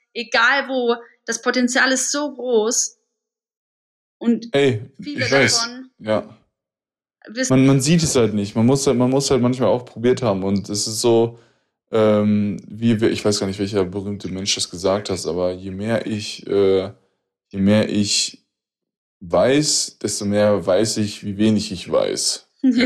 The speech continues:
Speaker 2: Also ganz plump und deutsch übersetzt, aber es ist halt, trifft halt aufs Mental Coaching genauso zu. Und, äh,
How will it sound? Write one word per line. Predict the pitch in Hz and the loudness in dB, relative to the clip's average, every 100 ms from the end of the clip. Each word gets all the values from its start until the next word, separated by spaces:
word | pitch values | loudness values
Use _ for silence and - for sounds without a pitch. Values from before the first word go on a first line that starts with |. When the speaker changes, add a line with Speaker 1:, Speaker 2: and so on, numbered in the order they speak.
| 226 | 2
Speaker 2:
Also | 214 | 2
ganz | 85 - - | -2 -4 -10
plump | - - 104 101 92 | -12 0 2 2 0
und | 90 87 | -4 0
deutsch | 90 87 - | 2 2 -2
übersetzt, | 90 87 92 - - | -2 -2 -2 -2 -2
aber | - 87 | 0 0
es | 87 - | 0 -2
ist | 98 110 | -4 0
halt, | 90 87 - | -2 -2 -10
trifft | - 98 | -10 -10
halt | - | -4
aufs | 82 87 | -4 -4
Mental | 95 92 90 90 90 | -10 -10 -4 -2 -2
Coaching | - 95 95 92 87 | -2 -2 -2 -8 -10
genauso | 87 90 95 101 98 | -8 -2 -2 -2 -6
zu. | - 104 101 120 _ - - _ _ - | -8 -8 -10 -14 _ -20 -20 _ _ -8
Und, | 104 98 87 - | -2 -2 -2 -4
äh, | 95 92 90 | -2 0 0